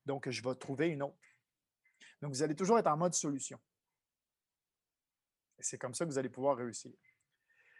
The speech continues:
Et c'est pareil pour quelqu'un qui marche. Au début, c'est pas marché. Il se lève, il tombe.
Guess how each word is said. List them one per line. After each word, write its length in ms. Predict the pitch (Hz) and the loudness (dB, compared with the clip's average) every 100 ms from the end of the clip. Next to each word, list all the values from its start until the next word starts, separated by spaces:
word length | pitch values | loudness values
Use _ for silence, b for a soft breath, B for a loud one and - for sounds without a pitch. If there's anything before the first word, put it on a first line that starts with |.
| b | b
Et 40 | |
c'est 140 | - 156 | -2 8
pareil 260 | 196 208 | 10 12
pour 140 | 262 190 | 10 6
quelqu'un 280 | 165 180 180 | 4 4 0
qui 120 | 147 | 2
marche. 280 | 147 139 143 | 2 2 0
Au 60 | |
début, 260 | 135 147 208 | -2 -2 0
c'est 140 | - | 0
pas 140 | 143 156 | 4 6
marché. 440 | 147 - 196 - _ _ _ _ - _ - | 6 4 2 0 _ _ _ _ -20 _ -6
Il 100 | 151 | -2
se 140 | - | 6
lève, 200 | 185 180 | 10 10
il 80 | 143 | 8
tombe. 260 | 156 175 | 4 4